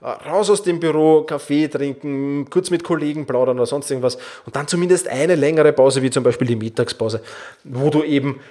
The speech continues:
wirklich abschalten kannst. Ja? Gerade zum Thema Pausenmanagement ist es ganz, ganz wichtig, dass es, äh, wirklich gut ist und da passt vielleicht ganz gut dazu, dass ich gerade auf meiner Membership-Plattform auf Selbstmanagement Rocks einen Kurs zum Thema fokussierten Arbeiten herausgebracht habe,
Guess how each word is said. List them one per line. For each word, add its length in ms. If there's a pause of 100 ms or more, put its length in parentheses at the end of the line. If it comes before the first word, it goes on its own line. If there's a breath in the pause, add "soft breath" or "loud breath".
(120 loud breath)
wirklich 360
abschalten 600
kannst. 480 (120)
Ja? 220 (280 loud breath)
Gerade 180
zum 160
Thema 200
Pausenmanagement 840
ist 160
es 260
ganz, 320
ganz 280
wichtig, 360
dass 160
es, 200
äh, 220
wirklich 280
gut 220
ist 200 (280 loud breath)
und 140
da 40
passt 320
vielleicht 280
ganz 220
gut 220
dazu, 200
dass 140
ich 140
gerade 220
auf 80
meiner 280 (240 loud breath)
Membership-Plattform 880
auf 120
Selbstmanagement 720
Rocks 380
einen 260
Kurs 400
zum 300
Thema 280
fokussierten 640
Arbeiten 460
herausgebracht 720
habe, 300